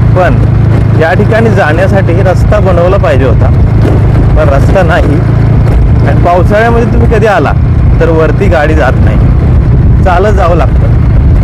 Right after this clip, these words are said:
आता हिवाळ्याचे दिवस असल्यामुळे गाड्या वरती जात आहेत. फोर व्हीलर घेऊन आला तर वरती जाणं थोडं अवघड होईल, त्यामुळे टू व्हीलरवरनं जाणं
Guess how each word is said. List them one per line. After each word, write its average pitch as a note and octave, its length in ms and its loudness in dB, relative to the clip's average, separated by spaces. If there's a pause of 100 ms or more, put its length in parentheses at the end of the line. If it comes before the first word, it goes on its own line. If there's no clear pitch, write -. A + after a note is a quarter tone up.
(560)
आता - 240 0
हिवाळ्याचे F3+ 440 0
दिवस G3+ 220 0
असल्यामुळे F#3+ 440 0 (1200)
गाड्या D3+ 300 0
वरती D#3 340 0
जात B2 220 -2
आहेत. A2+ 200 -2 (2250)
फोर G3+ 220 0
व्हीलर A3+ 260 0
घेऊन G#3 240 0
आला F3 300 0 (440)
तर F3 100 0
वरती F3 400 0
जाणं F#3+ 220 0
थोडं F#3+ 200 0
अवघड F3+ 320 0
होईल, F#3+ 300 0 (720)
त्यामुळे E3 380 0 (960)
टू G3 60 0
व्हीलरवरनं G#3+ 640 0
जाणं F#3+ 340 0